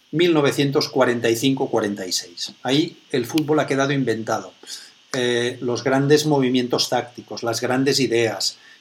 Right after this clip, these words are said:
los gestos técnicos de los jugadores,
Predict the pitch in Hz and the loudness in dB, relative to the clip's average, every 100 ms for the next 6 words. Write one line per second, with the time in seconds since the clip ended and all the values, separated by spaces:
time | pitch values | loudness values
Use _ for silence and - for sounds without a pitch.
0 | _ 135 123 120 - 156 147 - 156 - | _ -2 0 2 2 6 6 6 4 4
1 | - 139 151 151 160 151 135 117 - 123 | 4 2 4 2 2 2 2 0 -2 -2
2 | 110 113 131 110 98 - | 0 2 2 0 -4 -6